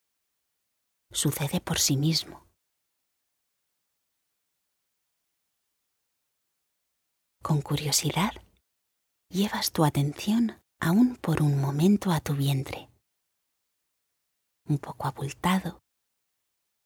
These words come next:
y un poco hueco. Un poco abultado y un poco hueco.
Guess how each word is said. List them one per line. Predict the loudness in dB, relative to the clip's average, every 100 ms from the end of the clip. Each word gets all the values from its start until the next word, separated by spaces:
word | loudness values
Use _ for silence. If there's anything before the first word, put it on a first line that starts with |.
| _ _ _
y | 0
un | 0 2
poco | -2 -4 -2
hueco. | 0 0 -2 -14 -16 _ _ _ _ _ _ _ _ _ _ _ _ _ _ _ 0
Un | 0
poco | 0 -8 -6
abultado | -2 0 0 2 0 0 -8 _ _ _ _ _ _ _ _ _ _ _ _ _ _
y | 0 2
un | 2 0
poco | -6 -2 -2
hueco. | -2 -6 -6 -14